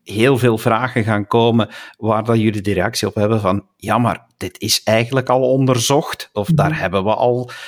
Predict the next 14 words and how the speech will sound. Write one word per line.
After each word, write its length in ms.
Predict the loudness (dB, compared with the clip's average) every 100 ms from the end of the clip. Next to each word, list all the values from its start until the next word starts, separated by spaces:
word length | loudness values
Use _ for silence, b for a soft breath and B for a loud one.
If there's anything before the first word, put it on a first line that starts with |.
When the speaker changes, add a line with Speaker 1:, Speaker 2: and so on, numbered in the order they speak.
| -4
Speaker 1:
antwoorden 720 | 0 0 0 2 2 2 0
op. 340 | 2 0 -2 B B -6
Gaan 260 | 0 2
jullie 280 | 2 2 2
ook 180 | 0 0
de 80 | 2
moeite 360 | 2 2 0
doen 340 | 2 2 2 0
om 220 | 0 2
mensen 360 | 4 2 0 -2
die 300 | -2 -2 -2
zulke 380 | 0 2 0 -2
vragen 440 | -2 -2 -2 -2
stellen 400 | -2 0 0